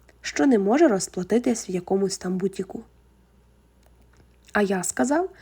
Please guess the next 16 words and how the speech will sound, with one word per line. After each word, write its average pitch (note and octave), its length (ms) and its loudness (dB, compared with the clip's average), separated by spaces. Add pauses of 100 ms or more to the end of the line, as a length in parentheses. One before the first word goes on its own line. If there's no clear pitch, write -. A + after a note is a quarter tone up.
(260)
що - 200 -4
потрібно D#4 580 4
заробляти G3+ 640 0
гроші, G#3+ 420 0
щоб F#3 260 -6
вдалося F#3 400 -4
сплатити. - 540 -10 (920)
У G#3 140 6
відповідь A3 440 4
я F#3+ 60 0
почув, B3+ 380 2
що - 220 -4
я G#3 140 0
ще - 200 -4
дуже A3 280 -2
пошкодую. A3 680 -4